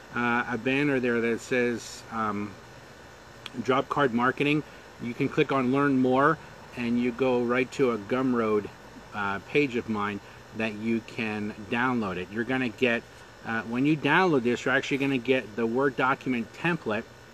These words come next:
uh, and you're gonna get a couple bonuses that I have on there as well. Uh, I also have the link to the Gumroad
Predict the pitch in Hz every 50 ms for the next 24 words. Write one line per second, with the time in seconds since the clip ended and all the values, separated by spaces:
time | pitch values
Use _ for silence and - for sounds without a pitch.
0 | - - - - - - - - - - - 113 113 113 113 113 113 113 113 113
1 | 117 - 127 127 123 123 123 127 120 135 135 135 127 123 127 123 117 - - 139
2 | - 127 117 135 135 135 131 123 - 131 113 98 117 113 107 - 120 123 120 120
3 | 117 117 113 113 110 110 107 107 95 98 120 127 123 113 107 - - - - -
4 | - 127 123 120 117 117 120 113 - 127 135 139 151 170 165 - - 175 156 -
5 | - 156 147 151 151 147 139 135 131 123 123 120 127 135 151 165 175 165 - -
6 | - - 147 143 139 139 127 - - 143 143 151 147 143 147 143 143 143 143 147
7 | 139